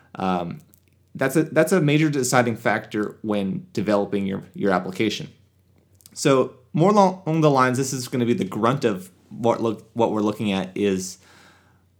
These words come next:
what does it take to build an application? What do you need to build an application? So first off, you have to ask yourself, well, what kind of hardware is needed to develop these mobile applications?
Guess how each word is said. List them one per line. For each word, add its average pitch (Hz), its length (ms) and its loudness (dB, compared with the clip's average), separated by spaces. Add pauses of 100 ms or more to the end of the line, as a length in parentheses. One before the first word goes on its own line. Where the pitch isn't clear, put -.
(360)
what 131 160 4
does 196 140 4
it 151 200 -4
take 131 280 -2
to 117 80 -6
build 104 300 -2
an 95 80 0
application? 85 500 -6
What 131 160 -2
do 156 80 -2
you 123 80 0
need 110 280 -2
to 107 80 -2
build 98 220 -2
an 92 60 -2
application? - 680 -12 (480)
So - 160 -2
first 196 300 2
off, 120 360 4 (360)
you 139 100 2
have 151 80 0
to 147 80 0
ask 139 140 -2
yourself, 120 520 -2 (240)
well, 113 360 -2 (300)
what 156 140 -4
kind 208 160 2
of - 240 -8
hardware 135 420 4
is 98 220 -2
needed 107 260 0
to 107 120 -4
develop 101 380 0
these 98 180 -4
mobile 90 240 -4
applications? 123 720 -2